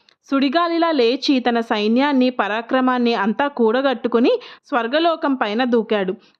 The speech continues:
వాడిది ఏమి శక్తో కానీ ఒక్క రోజులో దేవతలంతా చిత్తుగా ఓడిపోయారు. ఆ దెబ్బకు దేవేంద్రుడు సచీదేవితో సహా భూలోకానికి దిగి రహస్యంగా దాక్కున్నాడు. ఇంద్రుడు పారిపోయేసరికి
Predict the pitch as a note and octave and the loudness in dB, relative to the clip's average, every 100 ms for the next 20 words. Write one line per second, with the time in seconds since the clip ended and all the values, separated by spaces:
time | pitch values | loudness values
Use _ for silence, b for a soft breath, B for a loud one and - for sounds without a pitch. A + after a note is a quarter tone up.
0 | C4+ C#4 C#4+ C4+ C4 A3 G#3+ C4+ D#4+ D4+ | -4 -4 -2 -2 0 4 4 2 2 -2
1 | C#4 C#4 C4 B3 A3+ F#4 G#4 B - A3 | 0 -2 -2 -2 0 -2 -4 B -12 -12
2 | - C4+ A#3+ B3 D4 D4+ A#3 G#3+ A#3+ C4+ | -6 0 2 2 2 2 2 2 2 0
3 | C4 A#3+ C#4+ C#4+ C4+ - C4+ B3+ D4 B3 | 0 0 -2 -2 -2 -4 -4 -2 0 0
4 | B3 C4 C4 B3 A3+ G#3+ b b b C#4+ | 0 0 0 2 0 -2 b b b -6
5 | B3+ A3 F3+ C#4+ D4 C4 A3+ A3 A#3+ C#4+ | -2 -2 -2 -4 0 0 2 2 2 2
6 | D4+ C#4+ A#3+ A#3+ A#3 G3 C#4 C#4 C#4+ C4+ | 2 2 2 0 -2 -2 -2 0 0 0
7 | B3+ A#3+ A3+ C#4 B3+ A#3+ A#3+ C4 C4+ B3+ | 0 0 -2 -2 0 2 2 0 0 0
8 | C4 A3 G#3 G4 A4+ B _ A3 A#3+ B3 | 0 -2 0 0 -2 B _ -6 -4 -6
9 | - G#3 F#3+ C4+ B3+ A3+ A#3+ A#3 G3+ F#3 | -4 -2 0 0 0 -2 0 0 0 -4
10 | F#3+ _ _ _ _ _ _ _ _ _ | -8 _ _ _ _ _ _ _ _ _
11 | _ _ - B3+ B3+ E4 G4 D#4 D#4 A3+ | _ _ -4 2 4 4 2 0 -2 -6
12 | A#3+ B3+ D4 C#4+ C#4+ C4 B3+ B3+ A#3 C4 | -4 0 2 2 0 0 -2 -2 -2 -2